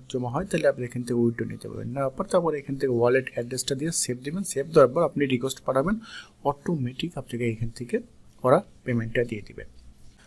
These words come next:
তো এই হলো ফুল প্রসেস। আমরা নেক্সট ভিডিওতে থাকবে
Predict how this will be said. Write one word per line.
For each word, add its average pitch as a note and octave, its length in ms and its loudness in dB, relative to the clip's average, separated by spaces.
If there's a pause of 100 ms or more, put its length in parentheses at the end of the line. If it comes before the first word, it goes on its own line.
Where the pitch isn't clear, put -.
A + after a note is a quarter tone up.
(420)
তো - 160 2
এই E3 160 10
হলো F#3 240 12
ফুল C#3 240 12
প্রসেস। A#2+ 420 4
আমরা C3+ 180 -6
নেক্সট C3 420 2
ভিডিওতে D#3+ 280 6
থাকবে A#2+ 420 -2